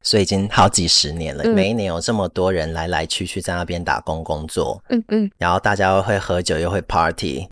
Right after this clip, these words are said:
Speaker 1: 地板上都是地毯嘛，它一定会打翻酒精啊、饮料啊那些啊，所以我觉得你知道几十年的木头老房子，那个地毯一定脏到不行，一定就是有味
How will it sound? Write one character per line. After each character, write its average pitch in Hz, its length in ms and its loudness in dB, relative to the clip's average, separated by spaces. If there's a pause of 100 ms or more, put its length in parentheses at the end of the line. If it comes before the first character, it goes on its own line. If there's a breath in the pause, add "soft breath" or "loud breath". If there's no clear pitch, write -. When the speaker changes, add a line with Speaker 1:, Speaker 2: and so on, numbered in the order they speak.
Speaker 1:
地 135 140 0
板 90 200 0
上 107 220 0
都 98 100 2
是 101 160 -2
地 95 200 -2
毯 - 240 -4
嘛， - 220 -10 (240)
它 123 140 -2
一 113 40 -2
定 123 140 -6
会 127 140 -2
打 82 220 -2
翻 101 260 -2
酒 82 220 -4
精 95 260 -4
啊、 87 300 -2
饮 82 220 -8
料 90 260 0
啊 120 220 0
那 92 100 -4
些 82 240 -4
啊， 80 200 -2
所 101 200 -4
以 - 20 -2
我 92 140 -2
觉 95 320 -2
得 - 0 - (320)
你 92 80 -10
知 98 40 -4
道 104 120 0
几 92 160 -6
十 - 180 -4
年 95 260 -2
的 82 180 0
木 104 140 0
头 90 180 -2
老 80 120 2
房 87 260 -8
子， 87 280 -8 (320)
那 151 80 -2
个 143 100 0
地 131 180 -2
毯 87 220 -6
一 92 40 -4
定 110 220 -2
脏 101 220 -4
到 104 100 -2
不 98 140 -6
行， 71 340 -6
一 87 80 -10
定 104 160 -8
就 104 140 -6
是 98 280 -6
有 73 220 -6
味 92 180 -2